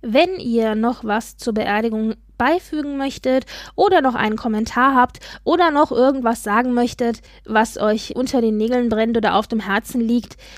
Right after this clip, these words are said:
dann könnt ihr uns einen Kommentar dalassen, entweder über unsere Homepage frankfurterkranz punkt podigy punkt i o oder aber über Twitter at frankfurterkra eins beziehungsweise bei Eva direkt oder auch bei mir direkt.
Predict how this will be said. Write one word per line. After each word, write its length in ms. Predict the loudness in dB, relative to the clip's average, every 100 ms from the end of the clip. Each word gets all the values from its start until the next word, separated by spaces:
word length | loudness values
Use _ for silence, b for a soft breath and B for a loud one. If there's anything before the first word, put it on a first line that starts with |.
| B
dann 260 | 0 2 0
könnt 300 | -2 -2 0
ihr 120 | -2
uns 200 | -2 -4
einen 240 | -4 -4 -6
Kommentar 560 | -6 -6 -6 -2 0
dalassen, 720 | 2 2 2 0 -2 -4 -4 b b -6
entweder 540 | -2 -2 -2 0 2 2
über 200 | 0 0
unsere 300 | -4 -6 -4
Homepage 680 | -4 -2 0 2 0 -6
frankfurterkranz 720 | -6 -6 -4 -6 -6 -4 -6 -6
punkt 360 | -6 -6 -6 -4
podigy 420 | -4 -4 -8 -10
punkt 320 | -6 -8 -6
i 140 | -8
o 320 | -2 2 2 0 B B B -10
oder 300 | -2 2 2 2
aber 400 | 0 2 2 0
über 200 | -6 -6
Twitter 520 | -4 -2 0 2 0 b b b -2
at 260 | 0 -2 -10
frankfurterkra 920 | -4 -2 -2 -4 -4 -4 -6 -4 -4 -2
eins 560 | 0 0 -4 -14 -18 b b b -8
beziehungsweise 840 | -2 2 2 0 0 0 0 -2
bei 160 | -2 -4
Eva 280 | -4 -4 -4
direkt 440 | 0 0 0 -4
oder 220 | -2 -2
auch 100 | -4
bei 140 | -6 -4
mir 140 | 0
direkt. 460 | 2 4 2 -2